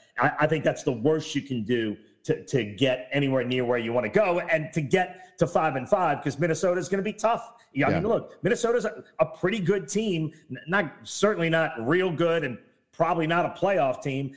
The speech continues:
Speaker 1: but they're not, they're not bad. And you're, you're going there. Uh, they beat you last year in London. You, you gotta win this one. You just have to. Just
Speaker 2: I,
Speaker 1: have
Speaker 2: I,
Speaker 1: to.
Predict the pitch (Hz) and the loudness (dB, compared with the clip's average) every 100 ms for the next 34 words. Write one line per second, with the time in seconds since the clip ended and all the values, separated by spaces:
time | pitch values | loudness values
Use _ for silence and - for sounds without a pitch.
0 | - 131 147 139 185 - - - 139 175 | -8 0 0 2 0 -2 -12 -2 2 2
1 | 123 175 190 117 - - _ - 127 131 | 2 2 2 0 -4 -12 _ -2 0 0
2 | 127 - - 131 139 165 175 160 160 160 | -2 -6 -4 -2 2 2 2 2 2 2
3 | 156 - - _ 113 113 110 117 156 - | 0 -4 -16 _ -2 0 0 -2 -4 -2
4 | 143 143 147 - 135 127 131 - 117 135 | 0 2 0 -2 0 0 -4 -8 -2 0
5 | 131 120 107 - _ _ 123 - 139 - | 0 0 -4 -6 _ _ -20 -8 -8 -8
6 | - 165 123 113 98 90 - 76 - 135 | 0 0 2 -2 -4 -6 -10 -14 -10 -2
7 | 175 - - 156 - - 95 - _ - | 0 -2 -2 -2 -2 -12 -14 -14 _ -2
8 | 233 - 123 147 120 - 95 | -2 0 -2 0 0 -4 -12